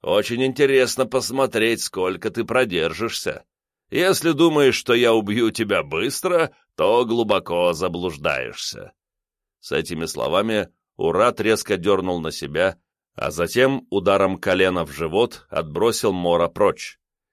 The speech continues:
Тело юноши с грохотом врезалось в песок, оставив борозду,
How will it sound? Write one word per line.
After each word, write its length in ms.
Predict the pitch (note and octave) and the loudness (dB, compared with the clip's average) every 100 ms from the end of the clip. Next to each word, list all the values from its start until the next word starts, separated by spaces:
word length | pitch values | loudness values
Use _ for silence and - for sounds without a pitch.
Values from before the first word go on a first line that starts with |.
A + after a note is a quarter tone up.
| _ | _
Тело 280 | - F2+ G#2 | -4 2 2
юноши 460 | G2 G#2 G2+ F#2 F#2 | 2 0 -2 -2 -6
с 80 | D#2 | 0
грохотом 520 | G2 G2+ F#2+ F#2 F2+ | 2 2 0 -4 -2
врезалось 500 | F2+ F2+ F#2 F2 - | -2 -2 0 -2 -4
в 100 | - | -10
песок, 420 | D#2+ - G2+ - | -8 -2 -2 -2
оставив 540 | - E2+ F#2 E2+ E2 C2+ | -6 -4 -2 -2 -4 -4
борозду, 680 | F2 A2 G#2+ E2 G2 F#2 | 0 0 0 0 0 -2